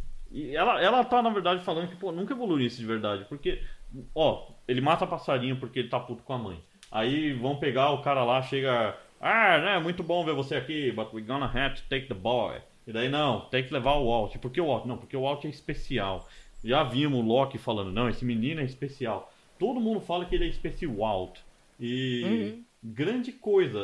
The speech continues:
Speaker 1: ela fala que o poder dele, ela, o único poder que ela viu no Walt é o poder de ser chatinho. E porque
Speaker 2: Tadinho.
Speaker 1: parece, é, mas, mas parece que é verdade, né? Ela fala que, tipo, parece que o destino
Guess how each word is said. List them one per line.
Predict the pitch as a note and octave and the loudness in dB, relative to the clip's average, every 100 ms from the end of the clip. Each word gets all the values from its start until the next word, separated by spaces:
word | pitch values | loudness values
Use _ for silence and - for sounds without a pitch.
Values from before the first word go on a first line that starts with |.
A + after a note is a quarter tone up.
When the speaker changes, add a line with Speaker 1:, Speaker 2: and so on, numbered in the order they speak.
| F#2 | -2
Speaker 1:
ela | A#2+ D3 | 0 0
fala | - D#3+ D#3+ D#3 | 0 -2 -4 -4
que | E3+ | -8
o | |
poder | C#3+ C#3 A2+ B2+ G#3+ E3 | -4 -4 -2 2 2 2
dele, | A2+ E3+ A#3 B2 G#2 G#2+ | -2 -2 -2 -6 -6 -4
ela, | B2 C3+ F#2+ C3+ | -2 -2 -2 0
o | D3 | 0
único | C4 B3 | 0 -2
poder | E3 C3+ B2+ | -2 -2 0
que | |
ela | C3+ A2 | 0 0
viu | C3 | -2
no | A2 | -2
Walt | C#3 A3+ - | -2 -4 -4
é | C3+ - | -6 -4
o | C#3+ | -4
poder | E3+ D3 D#3+ | -4 -6 -6
de | - | -6
ser | F3+ | -6
chatinho. | G#3 G#3 F3 C#3 F#2 - _ - - | -6 -8 -8 -8 -8 -14 _ -10 -6
E | A2+ A2+ A#2 A2+ A2 G#2+ G2 F#2+ F#2 - _ _ _ _ _ | -2 0 0 0 -2 -4 -6 -6 -8 -12 _ _ _ _ _
porque | E3+ E3 A#3 | -10 -4 -2
Speaker 2:
Tadinho. | B3+ A#3+ | 0 0
Speaker 1:
parece, | A#3+ A3 G3 - _ _ - | -2 -4 -8 -16 _ _ -8
é, | D#4 | -2
mas, | E4 F4 F4 | 0 0 0
mas | D#4 D#4 - | 0 2 4
parece | D#4+ D#4+ F4+ | 4 4 2
que | F#4 | 0
é | |
verdade, | D4+ A#3 F3 C#3+ | -2 0 2 2
né? | D3 | 0
Ela | E3 F3 | 0 0
fala | - F#3 F#3 | 0 -4 -4
que, | F#3 | -8
tipo, | F#3 - D3 C3 | -8 -4 -2 -2
parece | E3 E3 F#3+ | -2 -2 -4
que | - | -8
o | F#3 | -8
destino | D#3+ C3 - - A#3 C#4 A#2+ | -6 -6 -8 -4 -2 0 -2